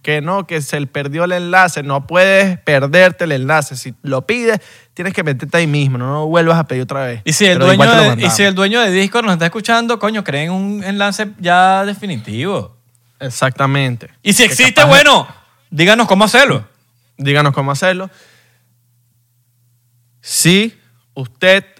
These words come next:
Speaker 1: quiere ver contenido exclusivo en Patreon, vamos a estar lanzando un episodio semanal exclusivo.
Speaker 2: Ave.
Speaker 1: Eh, semanal.
Speaker 2: Ave, libro
Speaker 1: Por
Speaker 2: del
Speaker 1: tres
Speaker 2: día,
Speaker 1: dólares,
Speaker 2: libro
Speaker 1: por tres
Speaker 2: del
Speaker 1: dólares.
Speaker 2: día.
Speaker 1: Libro del día. ¿Cuál es el libro del
Speaker 2: ¿Cuál es el
Speaker 1: día,
Speaker 2: libro del
Speaker 1: hijo?
Speaker 2: día? ¿Vas a,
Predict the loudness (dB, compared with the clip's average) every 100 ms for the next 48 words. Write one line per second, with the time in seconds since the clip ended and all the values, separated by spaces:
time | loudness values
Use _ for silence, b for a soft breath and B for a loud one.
0 | _ _ -6 -2 2 2 2 -2 0 0
1 | 0 -6 -10 -8 -10 -4 -2 0 0 0
2 | -4 -6 -6 -6 -4 -2 -2 -4 -6 -6
3 | -6 -6 -6 -6 -6 -2 0 0 -2 -4
4 | -4 -6 -4 -2 -2 0 0 0 -2 0
5 | 2 0 -6 _ -6 -4 -6 0 0 0
6 | -4 -10 0 4 6 6 2 0 -6 _
7 | -20 -20 -8 -4 -2 0 0 4 4 2
8 | -2 -8 2 4 4 0 -4 0 4 6
9 | 6 6 6 6 4 0 0 2 4 4
10 | 6 4 4 4 2 -2 -4 0 2 4
11 | 2 2 0 0 2 2 2 0 2 2
12 | 2 2 2 0 0 -2 -4 -8 b b
13 | b b _ _ _ 0 2